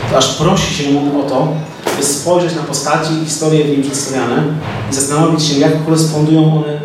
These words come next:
w mo-, z moim życiem, prawda? Ocenić je jakoś, wyciągnąć jakieś praktyczne wnioski,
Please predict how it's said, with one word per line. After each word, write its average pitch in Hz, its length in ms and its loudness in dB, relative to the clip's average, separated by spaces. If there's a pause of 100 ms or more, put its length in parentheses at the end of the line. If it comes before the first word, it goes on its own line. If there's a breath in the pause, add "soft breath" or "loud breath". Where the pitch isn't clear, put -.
(160)
w 139 160 -10
mo-, 156 160 0
z - 80 -4
moim 156 220 4
życiem, 160 300 2
prawda? 123 380 -2 (300 loud breath)
Ocenić 165 500 2
je 131 80 -2
jakoś, - 360 -2 (320 loud breath)
wyciągnąć 160 400 2
jakieś - 140 -2
praktyczne 147 520 -2
wnioski, 135 440 4